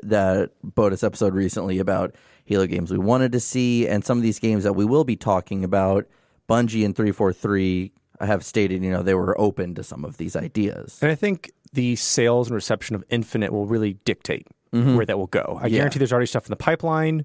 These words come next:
Speaker 2: You know, unfortunately, like Halo th-, or, uh, excuse me, Halo Wars three
Speaker 1: Mm-hmm.
Speaker 2: is, is, as of right now, dead in water.
Speaker 1: Mm-hmm.
Speaker 2: But could that be revived if sales go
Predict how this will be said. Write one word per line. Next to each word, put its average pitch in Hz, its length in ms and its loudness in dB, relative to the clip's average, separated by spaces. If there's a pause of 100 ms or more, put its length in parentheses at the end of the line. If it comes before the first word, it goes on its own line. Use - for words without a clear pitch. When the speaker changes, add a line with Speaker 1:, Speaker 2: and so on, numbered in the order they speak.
Speaker 2:
You 151 80 0
know, 117 100 2
unfortunately, 113 440 -2
like 87 80 -4
Halo 87 200 -2
th-, - 340 -8
or, 107 240 2
uh, 104 60 -2
excuse 107 220 -2
me, 98 80 0
Halo 110 240 0
Wars 95 320 -4
three 160 480 0 (240)
Speaker 1:
Mm-hmm. 107 300 0 (340)
Speaker 2:
is, - 340 -2
is, 110 340 -2
as 113 140 0
of 104 80 -4
right 104 140 2
now, 110 440 0 (120)
dead 120 160 0
in 104 60 -4
water. 185 460 2
Speaker 1:
Mm-hmm. 110 140 -4
Speaker 2:
But 175 320 4 (540)
could 147 220 2
that 127 100 2
be 120 100 0
revived 107 640 2
if 107 120 -8
sales 92 300 0
go - 200 -6